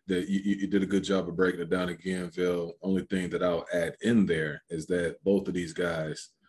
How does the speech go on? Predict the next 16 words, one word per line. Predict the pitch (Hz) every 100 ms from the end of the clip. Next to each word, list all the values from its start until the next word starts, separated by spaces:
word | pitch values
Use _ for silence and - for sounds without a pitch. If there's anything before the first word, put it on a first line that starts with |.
| _ _ _ -
are | -
southpaws, | - 110 90 - 76 69
so | - 87
that's | 90
gonna | - 85
be, | 82 85 82 80 76 80
um, | 76 73 71 - _ _ _
something | - - 95 80 80
to | -
look | 85 90 -
out | 90 -
for. | - 87 85 - _ _ _ _ _ _ _ _ _ _ _
And | 95 92 87
as | 92 92
you | 87
stated, | - - 95 90 87 -